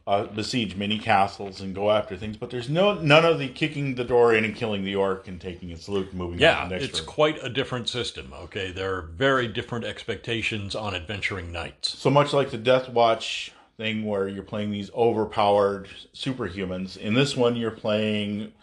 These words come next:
Speaker 1: really well-armored, skilled combatants, so I guess, yes, superhumans as well. And, uh, you know, sometimes you are going to feel nigh invulnerable fighting a bunch of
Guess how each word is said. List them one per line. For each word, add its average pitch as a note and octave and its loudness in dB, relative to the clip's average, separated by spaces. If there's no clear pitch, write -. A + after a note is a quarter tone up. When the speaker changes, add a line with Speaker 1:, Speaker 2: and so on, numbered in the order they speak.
Speaker 1:
really A#2+ 4
well-armored, A#2+ 6
skilled C3 6
combatants, A#2+ 2
so A2 -4
I G2+ 0
guess, G#2 -2
yes, G2+ -2
superhumans G2 -6
as E2+ -12
well. F#2 0
And, G2 2
uh, F#2 -2
you C3 4
know, D3 8
sometimes D3+ 2
you C#3+ 4
are D3+ 6
going F3+ 2
to D3+ -4
feel F#2 -4
nigh G#2 4
invulnerable G2+ 0
fighting F#2 -2
a F2 -4
bunch F#2+ -6
of F2 -2